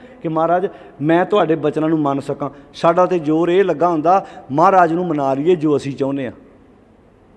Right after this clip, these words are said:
ਹੁਣ ਮਹਾਰਾਜ ਚਾਹੁੰਦੇ ਤੁਹਾਡੇ ਘਰ ਧੀ ਹੋਵੇ ਤੇ ਮੇਰਾ ਜ਼ੋਰ ਲੱਗਾ, "ਨਹੀਂ, ਮੈਂ ਮਹਾਰਾਜ ਨੂੰ ਮਨਾਵਾਂ,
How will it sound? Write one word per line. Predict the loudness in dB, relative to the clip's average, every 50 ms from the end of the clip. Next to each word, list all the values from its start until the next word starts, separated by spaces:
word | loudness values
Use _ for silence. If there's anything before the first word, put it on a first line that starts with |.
| _ _ _ _ _ -6 -2
ਹੁਣ | 0 4
ਮਹਾਰਾਜ | 6 8 8 10 10 8 6 6
ਚਾਹੁੰਦੇ | 4 2 2 4 4
ਤੁਹਾਡੇ | 4 4 2 4 4
ਘਰ | 4 2 2
ਧੀ | 0 -4 0 4 6
ਹੋਵੇ | 8 8 8 4 0 -4 -8 -14 -20 -20 -20 -12 -6
ਤੇ | -2
ਮੇਰਾ | 2 4 6 8 8 8
ਜ਼ੋਰ | 8 6 6 6 6 4
ਲੱਗਾ, | 2 2 2 2
"ਨਹੀਂ, | 2 0 -2
ਮੈਂ | -2 -2
ਮਹਾਰਾਜ | 2 4 4 4 4 2 2 0
ਨੂੰ | -2 -2
ਮਨਾਵਾਂ, | -2 -2 -2 -2 0 0 -2